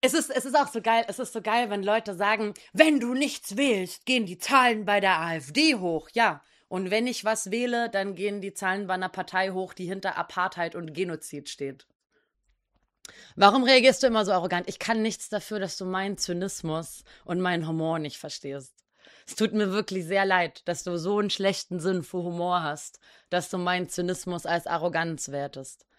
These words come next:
Aber ich kann dir da leider nicht helfen. <laughs>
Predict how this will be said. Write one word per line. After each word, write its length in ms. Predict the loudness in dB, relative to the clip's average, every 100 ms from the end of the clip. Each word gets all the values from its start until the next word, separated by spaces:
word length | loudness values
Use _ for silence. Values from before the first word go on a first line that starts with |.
| _
Aber 420 | 0 4 4 2 -2
ich 160 | -10 -4
kann 180 | 0 0
dir 80 |
da 140 | 0 2
leider 300 | 2 2 0
nicht 180 | -2 -6
helfen. 360 | -8 -8 -18 _ _ _ _ _ _ _
<laughs> 80 | -2